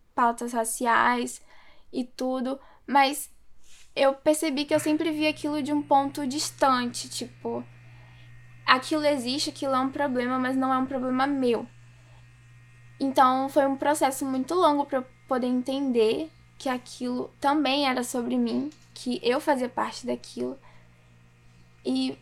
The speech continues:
foi muito difícil, assim, eu só fui perceber mesmo quando eu saí daquele ambiente e fui pra outros lugares e comecei realmente a conviver com pessoas brancas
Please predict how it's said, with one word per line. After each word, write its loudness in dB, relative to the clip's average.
foi 4
muito 0
difícil, 2
assim, -2
eu -2
só 2
fui -6
perceber 0
mesmo 2
quando 2
eu 0
saí 6
daquele 0
ambiente -4
e -4
fui -6
pra 0
outros -2
lugares 2
e 0
comecei 4
realmente 0
a 0
conviver 2
com -2
pessoas 0
brancas -4